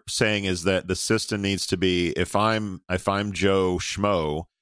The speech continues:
and I see this job and I think I'm, I'm ready for it, instead of submitting a resume, I take a test. And then that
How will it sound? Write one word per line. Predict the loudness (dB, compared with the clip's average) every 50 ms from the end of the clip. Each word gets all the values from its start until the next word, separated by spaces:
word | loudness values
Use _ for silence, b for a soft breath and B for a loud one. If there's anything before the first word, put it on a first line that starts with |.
| _ _ _ _
and | -4 -2 0
I | 0
see | 0 0 0 2
this | 2 2 0 -2
job | -2 0 2 2 2 2 2 0 0 0
and | 0 -2
I | 0
think | 0 -2 -2 -2 -2
I'm, | -2 -2 -2 -6 -4 -4
I'm | -4 -2 0 0
ready | 0 2 0 -2
for | 0 0 2 2 2 2
it, | 0
instead | -2 -4 -6 -4 0 2 2 2
of | 2 -2 -4
submitting | -4 -4 -2 -2 -2 0 0 0
a | 0
resume, | 2 2 2 2 0 -2 -2 0 0 0 0 0 -2 -2 -6 _ _ _ _ _
I | -6 -4
take | -2 -2 -2 -2 -2
a | -4
test. | -6 -4 -2 -2 -2 -2 -4 -8 -10 -12 -14 -18 _ _ _ _ _ _ -4
And | 0 0
then | 2 2
that | 2 2 2 0